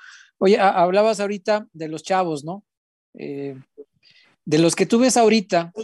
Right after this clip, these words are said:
digo, a la, a lo mejor a la distancia, tal vez, no, no sé si todavía te tocó trabajar con alguno de muy chiquitito, pero de los que ves ahorita, eh,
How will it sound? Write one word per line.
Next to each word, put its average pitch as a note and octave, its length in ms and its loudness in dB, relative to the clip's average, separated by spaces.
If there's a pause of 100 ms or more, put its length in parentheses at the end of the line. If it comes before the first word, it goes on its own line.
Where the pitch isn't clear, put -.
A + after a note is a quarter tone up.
(120)
digo, D3+ 180 -6
a - 20 0
la, D3+ 140 0
a D3+ 120 -2
lo D3 100 0
mejor D3 220 -2
a G3+ 40 4
la G3+ 100 2
distancia, G3 420 -4
tal F#3 160 -6
vez, F#3+ 140 -6
no, F#3 160 -10
no F3+ 140 -10
sé G#3 120 -4
si F#3 120 -8
todavía F#3 240 -2
te F#3 100 -6
tocó D#3+ 260 -6
trabajar E3 360 -2
con E3 140 -8
alguno C#3+ 360 -16
de C3+ 80 -16
muy C#3 160 -16
chiquitito, C#3+ 560 -12 (500)
pero E3 200 2
de F3+ 100 4
los F#3 140 2
que F#3+ 100 0
ves G#3+ 180 2
ahorita, G#3 680 0
eh, D3 320 -4